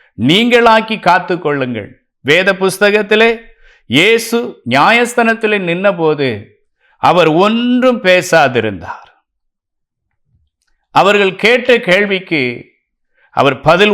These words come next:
ஒன்றும் சொல்லவில்லை என்று வேதம் சொல்லுகிறது. காரணம், நீங்கள் பதறி ஏதாவது ஒன்று பேச, அது மற்றவர்களை கோபப்படுத்தவும் எரிச்சல் படுத்தவும் அல்லது நீங்கள் பாவம் செய்கிறதற்கு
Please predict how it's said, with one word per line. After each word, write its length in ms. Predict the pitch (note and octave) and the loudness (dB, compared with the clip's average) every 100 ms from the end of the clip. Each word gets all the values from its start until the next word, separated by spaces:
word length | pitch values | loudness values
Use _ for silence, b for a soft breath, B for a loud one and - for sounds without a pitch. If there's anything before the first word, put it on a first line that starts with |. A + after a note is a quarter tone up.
| G3+ | 2
ஒன்றும் 280 | A3+ A#3 A3+ | 2 -2 -2
சொல்லவில்லை 680 | - D#3 E3+ D3 A#2+ G#2+ F2+ - _ _ _ _ - | -2 -2 -2 -4 -8 -10 -14 -20 _ _ _ _ -8
என்று 220 | D3 G3+ | -6 -4
வேதம் 420 | D3+ D3+ F3+ E3 B2+ | 0 0 0 -4 -6
சொல்லுகிறது. 600 | C3+ C3 A2+ G#2+ F#2+ F2+ - | -6 -6 -6 -10 -12 -18 -2
காரணம், 580 | C#3+ F#3 F#3 D3+ A2 B2+ - _ _ b b b b | 0 2 0 0 -4 -8 -20 _ _ b b b b
நீங்கள் 340 | D3 E3 D3 - | -2 0 0 0
பதறி 440 | D#3 F#3+ B3+ B3+ A3 E3+ | 2 4 4 4 4 4
ஏதாவது 520 | G3+ A#3+ B3 C#4 A#3+ | 4 4 4 4 2
ஒன்று 220 | G#3 F3+ E3 | 0 -4 -4
பேச, 440 | C#3+ F3+ - - C3+ G#2 _ _ _ _ _ _ _ | -2 -2 -2 -8 -10 -12 _ _ _ _ _ _ _
அது 180 | - C#3 C3 | -2 0 0
மற்றவர்களை 640 | C#3 C3+ G#3 G3+ F3+ E3 | -2 0 0 2 2 2
கோபப்படுத்தவும் 960 | C#3 D3+ F#3 G3+ F#3+ F3 D3+ C#3+ C3 A#2 | 0 2 2 2 -2 -2 -4 -6 -6 -2
எரிச்சல் 460 | A#2 F3+ G#3 G#3+ G3+ | 0 0 -2 -4 -2
படுத்தவும் 560 | E3 D#3 - C3 A#2+ A2+ _ _ _ _ _ _ | -2 -2 -4 -8 -8 -18 _ _ _ _ _ _
அல்லது 360 | C3 G3 A#3 A3 | 0 2 2 2
நீங்கள் 300 | F#3+ G3+ F3+ - | 0 0 -2 0
பாவம் 480 | D#3 A3 C#4 C4 - | 2 4 2 2 2
செய்கிறதற்கு 600 | A3 G#3+ G#3 F#3+ F3 | 0 2 0 -2 -4